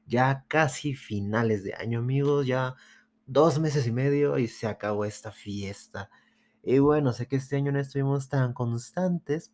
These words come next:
pero aquí seguimos tratando de sacar esto adelante. Y bueno, el día de hoy tenemos varios temas. Vamos a hacer un poquito un mix-up, un popurrí, un mix delicioso de diferentes temas en la industria. Empezando,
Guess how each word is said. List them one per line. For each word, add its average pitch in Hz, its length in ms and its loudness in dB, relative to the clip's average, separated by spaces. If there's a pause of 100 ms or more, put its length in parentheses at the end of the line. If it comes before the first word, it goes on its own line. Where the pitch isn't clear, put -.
pero 180 680 4
aquí 113 280 -6
seguimos 113 580 -4
tratando 107 440 -6
de 104 80 -8
sacar - 400 -12
esto - 500 -6
adelante. 135 760 -6 (560)
Y 131 120 4
bueno, 143 380 6
el 123 100 0
día 139 120 4
de 143 80 6
hoy 151 220 4
tenemos 135 460 0
varios 135 500 -4
temas. 131 560 -4 (260)
Vamos 185 160 -2
a - 20 -4
hacer 175 140 -4
un 170 160 -2
poquito - 420 -6
un 156 160 0
mix-up, 127 560 -4
un 131 240 -2
popurrí, 110 640 -2 (380)
un 127 240 2
mix 117 240 -4
delicioso 127 1000 -2 (120)
de 104 120 -6
diferentes 104 640 -6
temas 107 400 -2
en 127 160 0
la 123 60 2
industria. 110 760 0 (520)
Empezando, 156 840 4